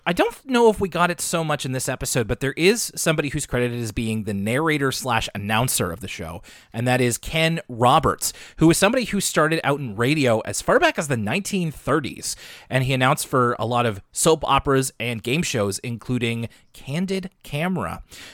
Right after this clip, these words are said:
So his voice can be heard throughout the show. We have some other cast members who joined later on in the show, including puppeteer Jim Boyd, Luis Avalos, Hattie Winston, who is also the voice of Lucy Carmichael on the Rugrats, and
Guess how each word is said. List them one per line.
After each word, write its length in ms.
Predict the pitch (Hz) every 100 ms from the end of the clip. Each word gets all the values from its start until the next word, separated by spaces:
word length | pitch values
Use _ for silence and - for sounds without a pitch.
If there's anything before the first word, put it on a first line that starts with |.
| -
So 300 | 123 101 -
his 240 | 160 165
voice 260 | 147 135 -
can 100 | 127
be 80 |
heard 220 | 110 107 -
throughout 240 | 101 -
the 60 | -
show. 300 | - 87 - _ _ _ _ - _
We 100 | 190
have 80 | 202
some 140 | 208
other 160 | 214 208
cast 320 | 196 175 -
members 320 | 180 170 156
who 100 | -
joined 380 | 151 160 156 147
later 260 | 135 139 131
on 160 | 131
in 60 | 127
the 60 | 120
show, 240 | 139 123
including 480 | 117 - 127 120 117
puppeteer 640 | - 156 156 - 143 139
Jim 280 | 113 110 98
Boyd, 420 | 92 156 160 156 - - -
Luis 320 | 123 151 185 -
Avalos, 680 | 131 127 131 127 123 - - _ -
Hattie 480 | 156 175 220 202 -
Winston, 600 | 117 127 185 - 285 381 _
who 160 | 156
is 100 | 151
also 220 | 139 -
the 80 | 170
voice 280 | 143 147 147
of 200 | 123 104 - -
Lucy 460 | 107 123 - 160
Carmichael 680 | 139 - 110 123 156 208 240 -
on 160 | 107
the 80 | 98
Rugrats, 600 | 113 147 107 92 - - - - - - - -
and 380 | 160 180 170